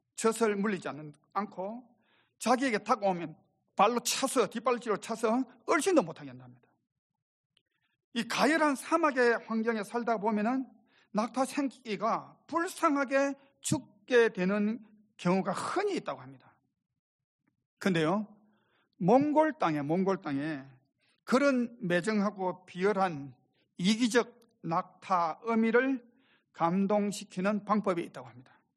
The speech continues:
그 비방이 뭐냐? 그 비법이 뭐냐? 어미 낙타를 끌고 와서 동네에서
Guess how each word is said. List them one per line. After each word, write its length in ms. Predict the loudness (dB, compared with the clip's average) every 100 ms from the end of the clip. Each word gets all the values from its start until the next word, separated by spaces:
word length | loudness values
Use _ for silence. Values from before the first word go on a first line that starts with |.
| _ _ _ _ _
그 120 | -6
비방이 380 | -2 4 4 4
뭐냐? 500 | 2 4 2 0 -14 _ _ _ _ _ _ _
그 140 | -2
비법이 400 | -2 -2 0 2
뭐냐? 500 | 2 2 0 -2 -6 _ _ _ _ _ _ _ _ _ _ _ _ _ _ _ 0
어미 260 | 2 4 4
낙타를 480 | 4 2 -2 -2 -2
끌고 280 | -2 0
와서 500 | 0 0 -2 0 -2 -6 _ _ _ _ _ _ _ _ _ _ _ _ _ _ _ _
동네에서 960 | -2 2 4 4 2 -2 -2 -2 -4 -12